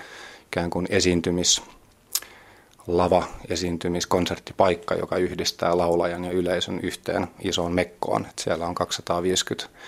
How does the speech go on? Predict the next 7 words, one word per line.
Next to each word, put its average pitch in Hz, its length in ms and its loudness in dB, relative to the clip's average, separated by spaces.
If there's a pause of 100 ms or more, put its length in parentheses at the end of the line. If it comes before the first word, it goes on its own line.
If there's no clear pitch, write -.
(540)
henkeä 90 360 2
ja 85 60 2
yksi 90 260 0
laulaja, 87 380 4
joka 85 180 -2
pyörii 87 380 2
keskellä. 98 520 2